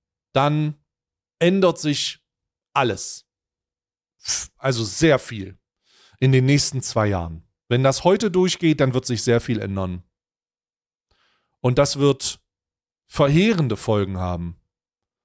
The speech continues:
und der Grundstein sein für noch schlimmere, noch menschenfeindlichere Politik. Absolut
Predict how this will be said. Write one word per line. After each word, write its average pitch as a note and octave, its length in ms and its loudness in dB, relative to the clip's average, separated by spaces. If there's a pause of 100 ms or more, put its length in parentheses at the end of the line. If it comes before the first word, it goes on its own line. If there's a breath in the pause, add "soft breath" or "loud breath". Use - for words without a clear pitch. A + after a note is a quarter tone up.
(140)
und C3 180 0
der C3 80 2
Grundstein D#3 560 0
sein C3+ 320 -2
für A#2 520 -2 (680)
noch B2+ 220 0
schlimmere, A#2 680 -2 (340)
noch C3 400 0 (560)
menschenfeindlichere D3 1160 0
Politik. G2+ 600 -6 (1300)
Absolut C#3 760 0